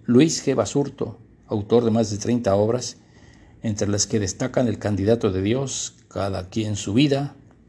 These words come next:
Laberinto y Faustina.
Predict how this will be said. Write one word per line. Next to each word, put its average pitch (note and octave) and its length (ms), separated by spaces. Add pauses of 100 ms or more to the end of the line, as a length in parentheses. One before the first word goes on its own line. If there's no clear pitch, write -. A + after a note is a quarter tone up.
(460)
Laberinto B2+ 800
y B2 80
Faustina. G2 840